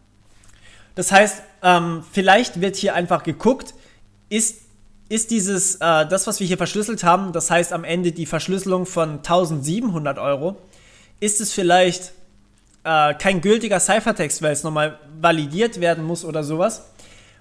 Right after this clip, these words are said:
Und, ähm, was viele Server da machen ist, sie schauen, ist eng von null richtig kodiert? Ja. Ist eng von null richtig kodiert? Okay.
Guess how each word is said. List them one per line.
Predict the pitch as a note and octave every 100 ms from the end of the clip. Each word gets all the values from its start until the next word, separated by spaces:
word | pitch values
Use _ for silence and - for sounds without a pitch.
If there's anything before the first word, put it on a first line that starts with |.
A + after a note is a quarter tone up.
| -
Und, | E3+ F3+ F3+ F#3 - D#3
ähm, | E3 E3 E3
was | F3 -
viele | G#3+ A#3 A3
Server | G3 F#3+ F3+
da | E3
machen | D#3+ D#3+ F#3+
ist, | F#3+ - - E3+
sie | F3 E3
schauen, | E3+ E3+ G#3 G3 - - - - - - _ _
ist | F#3+ F3+ - - - - - -
eng | E3+ F3 D3+
von | - D3
null | D#3+ A3+
richtig | A3+ A#3 A3+ G3+
kodiert? | - G3+ F#3+ G3 G3 -
Ja. | D#3 C#3 C#3
Ist | - D3+ D#3+
eng | F3 E3+
von | D#3 D3+
null | F3+ A3
richtig | A3+ A3+ G3+
kodiert? | G3 F#3 F#3+ F#3+
Okay. | D3+ C#3+ F3 G#3 A3+